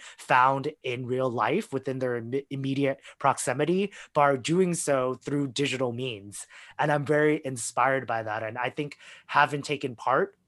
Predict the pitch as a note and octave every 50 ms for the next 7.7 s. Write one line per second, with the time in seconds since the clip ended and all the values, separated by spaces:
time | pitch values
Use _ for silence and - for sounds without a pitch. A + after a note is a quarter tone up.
0 | _ - - E3+ E3+ E3 E3 E3+ E3 - - - F3+ E3+ E3 E3+ F3+ F3 F3 D#3+
1 | D#3 F3+ F3 E3 - - F3 E3+ - - F#3 E3+ E3 F3 E3+ E3+ F3 E3+ C3+ C3
2 | B2+ B2 B2 A#2+ B2+ B2 B2 B2 - - C#3 C3+ C3+ - C#3+ B2+ B2+ B2+ A#2 C3
3 | B2 B2 B2 - - C3 B2 A#2+ A#2+ A#2+ - - - - - - B2 C3 C3 A#2+
4 | A#2 A2+ A2 _ _ _ _ _ _ - A#2+ G2+ - G#2 - D3 C#3+ C#3 C3 D3
5 | C#3 C3+ C3 - B2 A2 A2 A#2+ C3 - - E3+ E3+ F3 F#3 G3 G3+ - - -
6 | - - - - D3 D3+ - - D#3 E3 E3 - E3 D#3 D3+ D3 - C3+ C3 C3
7 | - - C3 - D3 B2+ A2+ - C#3+ C3 C3+ - - -